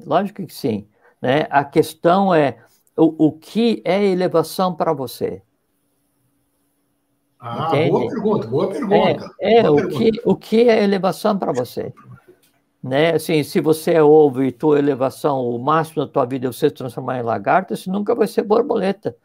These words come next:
Speaker 1: E você vai hostilizar todas as outras lagartas porque são parecidas contigo,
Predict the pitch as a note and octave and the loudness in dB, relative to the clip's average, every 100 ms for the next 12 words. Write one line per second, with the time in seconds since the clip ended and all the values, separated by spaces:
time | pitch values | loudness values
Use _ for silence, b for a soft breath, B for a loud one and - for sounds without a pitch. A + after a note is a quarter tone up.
0 | _ _ C#3 C#3+ D#3 D#3 D#3+ D#3+ E3+ - | _ _ 0 4 4 4 4 4 4 2
1 | F#3+ D#3+ C#3 D#3+ E3 E3 E3+ G3 E3+ G3+ | 2 2 4 2 2 0 2 0 -2 -2
2 | F3 E3 E3+ F3+ E3+ E3 D3 D#3 - D#3 | 0 -2 -2 -2 0 0 2 0 -4 -8
3 | - D#3+ E3+ D#3 E3 D#3+ F#3+ F#3 - D#3 | -6 -4 -4 -4 -4 -6 -6 -6 -2 -2
4 | A#2+ | -2